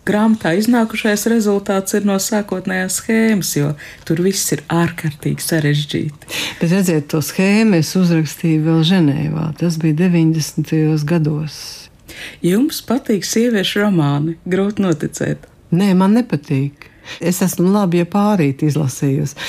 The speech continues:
Speaker 2: bet man vairāk interesē tas fenomens, ka milzu tirāžas, daudzās valodās tulkoti,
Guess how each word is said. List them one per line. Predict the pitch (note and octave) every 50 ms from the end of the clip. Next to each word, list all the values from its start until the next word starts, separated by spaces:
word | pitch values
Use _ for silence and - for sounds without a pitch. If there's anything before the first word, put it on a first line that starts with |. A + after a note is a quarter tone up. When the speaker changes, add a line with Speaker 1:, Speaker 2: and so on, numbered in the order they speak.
| - - -
Speaker 2:
bet | - D#3+ D#3 - - -
man | E3+ D#3+ E3+ F3 F3+ F3+ F#3+
vairāk | G#3 A3+ A3+ G3+ E3 D3+ C#3+ -
interesē | F#3 G3 G#3 G#3 - G#3 F#3 - - - G#3 F#3+ F3+ F3+ - - - - - - - - - - -
tas | - - D#3+ D3+ -
fenomens, | - G#3 A#3 B3 A#3 G#3 F#3 E3 D#3 D3+ D3 D3 C#3+ C#3+ - - - - - - -
ka | - D3+ D#3 D3+ D3 D3 - - -
milzu | - - E3 E3 F3+ G3+ A3 A#3+ B3+ A#3+ A3 A#3 A3
tirāžas, | - - F#3+ F3 D#3+ D3+ C#3+ C3 - - - - D3 - - - - - B2+ - - - - - - - - - - -
daudzās | - D3+ C#3+ - F3 F#3+ G3+ F#3 A3 G#3+ A3 G#3 -
valodās | G3 G3+ G3+ G3+ G3+ G3+ F#3 F#3 G3 G3 F#3+ F3+ -
tulkoti, | - - E3+ D#3+ E3 D#3+ D#3+ - E3 D3+ C#3 C#3+ C#3 - - - -